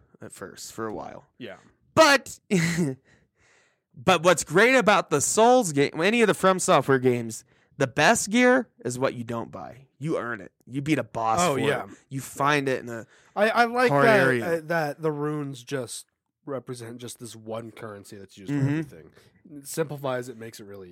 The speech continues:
Speaker 2: easy.
Speaker 1: Yeah, really. Yeah, I've always liked that about the Souls games. Like, really simplifies it instead of having,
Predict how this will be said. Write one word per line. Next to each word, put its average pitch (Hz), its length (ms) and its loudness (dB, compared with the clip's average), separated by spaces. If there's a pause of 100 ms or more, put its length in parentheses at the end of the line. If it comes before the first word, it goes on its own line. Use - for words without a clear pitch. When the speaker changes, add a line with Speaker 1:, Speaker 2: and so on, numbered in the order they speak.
Speaker 2:
easy. 80 200 -20
Speaker 1:
Yeah, 165 260 4
really. 175 300 4
Yeah, 135 180 6
I've 127 160 2
always 135 280 0
liked 117 180 -6
that 110 180 -4
about 107 180 -10
the - 60 -20
Souls 110 300 -12
games. 104 260 -16
Like, 107 140 -10
really 123 240 -4
simplifies 117 580 -8
it 123 80 -6
instead 117 300 -8
of 113 80 -14
having, 110 320 -10